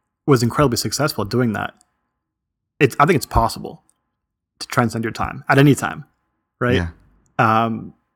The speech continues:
Speaker 1: but yeah, it, it probably now is gonna be a much more transcendent feat than it would have in nineteen ninety-four when, you know,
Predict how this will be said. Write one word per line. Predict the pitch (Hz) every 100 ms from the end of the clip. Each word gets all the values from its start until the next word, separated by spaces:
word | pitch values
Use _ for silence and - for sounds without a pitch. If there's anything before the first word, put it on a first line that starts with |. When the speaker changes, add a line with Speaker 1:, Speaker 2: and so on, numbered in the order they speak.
| _ _ _ _ _ -
Speaker 1:
but | 127
yeah, | 127 101 123
it, | 147 139
it | 147 -
probably | - 165 170 143 120
now | 117 123 123
is | 110
gonna | 123 113 107
be | 120 110 117 113 110 -
a | 110
much | 110 120 117 117 -
more | 117 113 113 107 107 - _ _ _ _ _ _ _ _ -
transcendent | 127 117 120 113 113
feat | - 113 107 - - _ _ _ _ -
than | 120
it | 117 110
would | 117
have | 110
in | 107
nineteen | 113 110 113
ninety-four | 107 104 107 92 - _ _
when, | 117 113 104 - _ _ _ _
you | 113
know, | 101